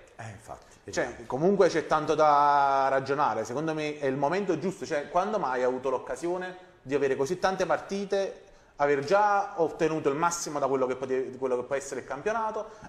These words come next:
Speaker 2: e però hai la possibilità di pianificare il prossimo anno.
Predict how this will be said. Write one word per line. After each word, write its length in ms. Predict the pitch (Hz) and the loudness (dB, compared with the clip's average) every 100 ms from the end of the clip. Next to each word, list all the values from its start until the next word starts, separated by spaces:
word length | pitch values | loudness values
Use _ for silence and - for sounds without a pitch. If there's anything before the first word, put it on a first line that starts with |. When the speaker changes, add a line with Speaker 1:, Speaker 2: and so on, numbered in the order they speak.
| - | -6
Speaker 2:
e 340 | 170 165 - | -4 -4 -6
però 200 | - 196 | 0 4
hai 80 | 175 | 4
la 80 | 175 | 4
possibilità 500 | 143 147 135 135 165 | 2 -2 -2 2 2
di 120 | 156 | 0
pianificare 720 | 131 - - 127 123 117 135 | -6 -10 -6 -4 -4 0 0
il 40 | 143 | -2
prossimo 380 | 120 120 - 117 | -6 -6 -4 -2
anno. 380 | 151 113 107 | -2 -6 -12